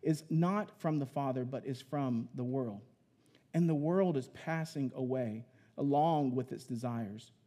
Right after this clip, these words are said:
But whoever does the will of God abides forever." Now, we've been walking through this book of First John for nearly two months now. Uh, we've seen a clear call to walk in the light.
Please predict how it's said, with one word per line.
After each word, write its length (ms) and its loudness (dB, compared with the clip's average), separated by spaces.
But 120 -2
whoever 400 6
does 240 2
the 80 0
will 380 2
of 180 -4
God 440 -6
abides 880 -4
forever." 460 -6
Now, 80 6
we've 200 4
been 140 4
walking 380 4
through 200 0
this 200 -2
book 260 -4
of 80 -10
First 320 -4
John 340 -4
for 260 -6
nearly 420 2
two 240 -4
months 360 -4
now. 240 -12
Uh, 80 2
we've 240 4
seen 340 2
a 60 -4
clear 480 2
call 420 4
to 120 -4
walk 360 2
in 80 0
the 60 0
light. 480 -6